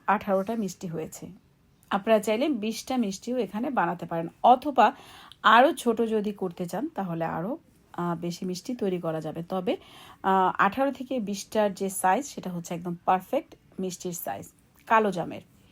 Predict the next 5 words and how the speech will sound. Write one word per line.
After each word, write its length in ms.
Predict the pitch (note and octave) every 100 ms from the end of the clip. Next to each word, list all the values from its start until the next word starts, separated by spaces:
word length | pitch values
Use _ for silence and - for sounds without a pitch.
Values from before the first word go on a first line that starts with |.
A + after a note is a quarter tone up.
| - - - - - - - _ _ _ _
সবগুলো 480 | - - C#4+ B3+ C#4+
এভাবে 400 | C4 A3 G#3+ G3+
আমি 280 | G3 F#3 D4 - -
বানিয়ে 480 | F#3 F3 F3 E3+ E3
নিচ্ছি। 480 | D#3+ D3+ - - G#3